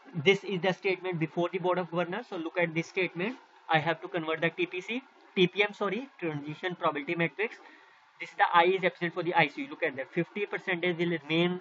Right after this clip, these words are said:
at the end of the week in the I C U. Fifty percent will there in the I C U. Fifty percent will move to the ward. Fifty I C U to the ward. So it means the sum will be one, so nothing is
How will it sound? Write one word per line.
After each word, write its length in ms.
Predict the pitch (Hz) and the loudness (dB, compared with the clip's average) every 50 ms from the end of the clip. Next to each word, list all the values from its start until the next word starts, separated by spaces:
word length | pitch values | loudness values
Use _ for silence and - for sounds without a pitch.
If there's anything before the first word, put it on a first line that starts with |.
| - - - | -8 -4 0
at 200 | 170 156 151 143 | 2 2 2 2
the 100 | 160 170 | 2 0
end 180 | 156 147 143 147 | 0 0 -2 -6
of 100 | 143 - - | -8 -6 -6
the 80 | 160 | -6
week 320 | 147 139 170 170 160 160 - - | -4 0 0 0 0 0 -4 -10
in 100 | - 151 | -10 -2
the 80 | 143 151 | 0 2
I 140 | 135 127 117 - | 2 0 -2 -6
C 60 | 151 131 | -6 -6
U. 140 | 123 113 - - - - - _ _ _ - - - - | -4 -6 -8 -12 -20 -20 -20 _ _ _ -20 -20 -12 -6
Fifty 280 | - 175 - - 190 175 | -4 -4 -2 0 0 0
percent 300 | 180 175 - 170 160 156 | 0 -2 -2 -2 -2 0
will 140 | 156 156 151 131 | -2 -4 -4 -2
there 160 | 151 151 147 | -2 -2 -2
in 100 | 156 156 | -2 -2
the 80 | 160 156 | -2 -2
I 100 | 151 151 | -2 -2
C 180 | - - 180 | -6 -6 -4
U. 140 | 180 196 233 - - - - - _ _ _ _ _ _ - _ - - - - | -4 -4 -4 -6 -14 -20 -20 -20 _ _ _ _ _ _ -20 _ -20 -20 -4 0
Fifty 320 | - 196 190 - - 233 | 0 0 0 0 0 0
percent 340 | 226 - 220 - 214 202 190 | 0 0 -2 -2 -2 -2 0
will 260 | 202 202 185 202 190 | 0 2 2 2 2
move 300 | 175 175 180 185 175 160 | 2 4 4 4 2 2
to 120 | - 185 165 | 2 2 4
the 100 | 165 165 | 4 4
ward. 240 | 156 151 139 123 - - - - _ _ - - | 4 2 0 -2 -6 -12 -20 -20 _ _ -10 -6
Fifty 360 | 165 151 - - - 196 196 | -6 -6 -6 -4 -2 0 2
I 180 | 175 165 151 147 | 4 4 4 2
C 180 | 139 - 185 180 | 0 0 2 2
U 100 | 180 175 | 2 2
to 140 | - 175 | 2 -2
the 120 | 147 147 143 | -4 -2 -2
ward. 200 | 147 143 120 - - - _ _ - _ _ _ _ | -2 -2 -2 -2 -8 -18 _ _ -20 _ _ _ _
So 60 | - 165 | 0 0
it 120 | 147 147 | 2 2
means 140 | 170 170 165 | 0 0 0
the 80 | 170 | 0
sum 220 | - - 175 175 175 | 0 0 0 0 0
will 140 | 190 185 185 | 0 -2 -2
be 120 | 196 202 | -4 -2
one, 240 | 180 190 202 220 208 | 0 -2 -2 -2 -4
so 100 | - 190 | -8 -8
nothing 320 | 156 143 - - 156 143 | -8 -8 -6 -6 -4 -4
is 100 | 139 123 | -4 -6